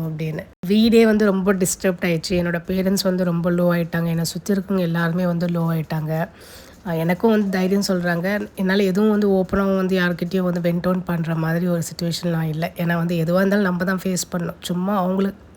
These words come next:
ஆ, கன்ஃப்-, கன்ஃப்யூஸ் பண்ணி அவங்கள லோ ஆக்கி, அதாவது நம்ம கான்ஃபிடன்ஸ் இன்னும் பிரேக் பண்ணிடும் அப்படின்னு சொல்லி நான் யார்கிட்டயும் எதுவும் டிஸ்கஸ் பண்ணல. எதுவா இருந்தாலும் என் ஃப்ரெண்ட்ஸ் கிட்ட தான் வந்து வென்ட் அவுட் பண்ணியிருந்தேன். ஃபிஃப்த், சிக்ஸ்த் டேக்கு தான் மட்டும் என்னோட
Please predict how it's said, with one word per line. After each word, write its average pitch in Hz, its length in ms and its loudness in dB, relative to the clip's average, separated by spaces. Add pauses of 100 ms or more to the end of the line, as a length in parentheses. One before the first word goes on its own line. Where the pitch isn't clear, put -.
(560)
ஆ, 165 180 -2
கன்ஃப்-, 180 540 0
கன்ஃப்யூஸ் 190 480 2
பண்ணி 175 280 0
அவங்கள 180 360 2
லோ 175 200 2
ஆக்கி, 170 480 -2 (400)
அதாவது 190 360 2
நம்ம 180 240 2
கான்ஃபிடன்ஸ் 185 500 0
இன்னும் 180 260 0
பிரேக் 180 260 -2
பண்ணிடும் 170 340 -2
அப்படின்னு 156 120 -6
சொல்லி 175 260 -4
நான் 196 160 0
யார்கிட்டயும் 170 340 -2
எதுவும் 196 240 2
டிஸ்கஸ் 185 440 -4
பண்ணல. 170 220 -2 (140)
எதுவா 175 200 -2
இருந்தாலும் 185 240 2
என் 196 200 0
ஃப்ரெண்ட்ஸ் 180 260 -2
கிட்ட 175 200 -4
தான் 170 100 -2
வந்து 170 160 -2
வென்ட் 170 220 -2
அவுட் 175 240 -6
பண்ணியிருந்தேன். 165 480 -2 (120)
ஃபிஃப்த், 233 400 -2
சிக்ஸ்த் 214 240 -4
டேக்கு 180 260 -4
தான் 202 200 0
மட்டும் 190 380 -4
என்னோட 202 220 2